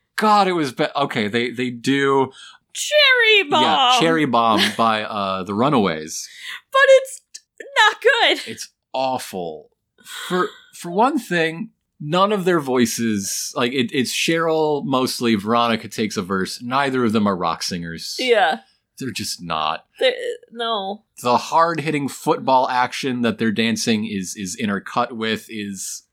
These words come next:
Speaker 2: Like, one,
Speaker 1: okay.
Speaker 2: once they get, like, the timing right to hit with the music, the
Speaker 1: Mm-hmm.
Speaker 2: rest, like, n-, normally they're so good at editing it to, like, hit
Speaker 1: Yes.
Speaker 2: action in the music.
Speaker 1: They were definitely hitting on the ones and threes this time,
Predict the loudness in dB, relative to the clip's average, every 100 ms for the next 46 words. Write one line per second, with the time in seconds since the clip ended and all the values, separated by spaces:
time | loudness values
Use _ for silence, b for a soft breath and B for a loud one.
0 | _ _ -2 0 0 0 4 4 2 -6
1 | -6 -6 -4 0 2 2 2 -4 -6 -6
2 | -6 -6 -4 2 2 4 0 0 -4 -4
3 | -4 -4 -6 -8 0 2 2 -4 -2 -2
4 | -2 -4 -6 -4 -4 0 0 0 -4 -2
5 | 2 4 4 2 0 -2 -2 -6 _ -12
6 | -4 0 2 0 0 0 -2 0 2 2
7 | 2 2 4 2 0 -2 0 -2 -4 -4
8 | -2 -2 B B B -4 2 2 2 -6
9 | 0 4 4 2 0 0 -6 -8 -8 -10
10 | -12 -2 -2 -2 -6 B -2 2 2 2
11 | 0 0 -2 -2 0 0 0 0 -2 0
12 | 0 0 0 0 0 -2 -4 -6 -4 -4
13 | -4